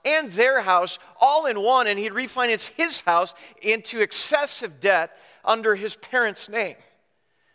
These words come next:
A-, and you're thinking, "Well, how does this happen?" Well, he got their Social Security numbers 'cause he was managing their finances, and he used his parents' name, uh, to rack up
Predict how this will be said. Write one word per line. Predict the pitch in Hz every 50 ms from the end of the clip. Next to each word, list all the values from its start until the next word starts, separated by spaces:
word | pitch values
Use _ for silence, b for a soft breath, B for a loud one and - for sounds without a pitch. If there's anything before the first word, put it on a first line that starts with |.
| _ _ _ _ _ _ -
A-, | -
and | 180 170 214
you're | 208 208
thinking, | - - 233 220 220
"Well, | 208 185
how | 208 240 247
does | 220 180
this | 220 190
happen?" | - 254 269 262 - 208
Well, | 185 180
he | 185 185 190
got | 170 185 180 185 -
their | 208 190
Social | - - 190 180 - - 202
Security | - - 226 - - 208 185 180 170 180
numbers | 170 165 170 180 190 214 208
'cause | - - 202 165 -
he | - 202 190
was | 196 202 190 - B B B B B
managing | 170 175 185 190 196 208 208 - 196 214 208
their | 202 202 190
finances, | - - 202 202 214 220 208 185 185 175 - - 196 190 - - B B B B B
and | - 208 208 208 208 180
he | 185 220
used | 202 175 208 233 233 220 - - - b b
his | - 226 214
parents' | - - - 226 226 247 277 247 - - -
name, | 165 165 170 180 190 202 B B B B B
uh, | 170 151 165 -
to | - - 214 196 175
rack | 165 170 175 208 220 233 247 - 233
up | 208 - -